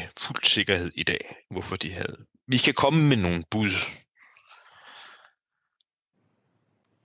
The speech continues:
Nogle af de bud, der har været fremme, har vi også været inde på før. Det var, at man, skråstreg,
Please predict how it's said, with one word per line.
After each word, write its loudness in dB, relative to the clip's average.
Nogle 6
af 4
de 4
bud, 6
der 4
har 2
været 0
fremme, 4
har 0
vi 2
også 4
været 2
inde 2
på -6
før. 0
Det 2
var, 4
at -10
man, 4
skråstreg, 2